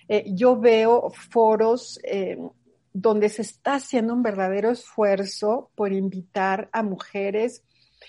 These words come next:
por buscar voces, eh, con experiencia, eh, con, con, con autoridad, digamos, desde el, desde el conocimiento, para, eh,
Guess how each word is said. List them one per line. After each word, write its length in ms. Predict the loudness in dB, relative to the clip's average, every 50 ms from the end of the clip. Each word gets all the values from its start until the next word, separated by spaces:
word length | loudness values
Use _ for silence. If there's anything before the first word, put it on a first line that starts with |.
| -20 _ _
por 220 | 2 2 2 2
buscar 880 | 0 -4 -6 -6 -8 -10 -16 -20 _ -8 -6 -6 -4 -2 -2 0 0 -2
voces, 840 | -2 -4 -2 0 2 2 2 0 -2 -4 -4 -4 -4 -6 -6 -16 -20 _ _ -6
eh, 400 | -6 -4 -4 -4 -6 -6 -8 -12 _ _ _ _ _ _ _ _ _ _ _
con 260 | -4 -2 -2 0 -2
experiencia, 1400 | -4 -6 -10 -14 -10 -6 -4 -2 -2 -2 -2 -2 -2 -4 -4 -4 -6 -6 -8 -6 -4 -2 -2 -2 -2 -4 -6 -8 -8
eh, 420 | -8 -8 -6 -6 -4 -4 -6 -6 -8 -8
con, 500 | -8 -8 -6 -8 -10 -10 -12 -14 -16 -18 _ _ _ _ _ _ _ _ _ _ _ _ -20 -20 _ _
con, 280 | -4 -2 -2 -2 -4 -4
con 240 | -2 -2 2 2
autoridad, 840 | 4 2 2 2 2 2 2 2 0 0 2 2 4 4 4 2 0
digamos, 320 | -2 -4 -6 -6 -6 -2
desde 240 | -2 -2 -2 0 -2
el, 160 | -4 -4 -8 _ -4
desde 320 | 0 2 2 2 2 2
el 120 | -2 -2 -2
conocimiento, 1120 | -4 -6 -6 -6 -8 -8 -8 -8 -6 -6 -4 -4 -4 -4 -4 -6 -6 -6 -6 -6 -6 -6 -12 -20 -20 _ _ _ _ _
para, 440 | 0 0 2 2 2 2 2 0 0
eh, 480 | -4 -6 -4 -4 -4 -4 -4 -6 -10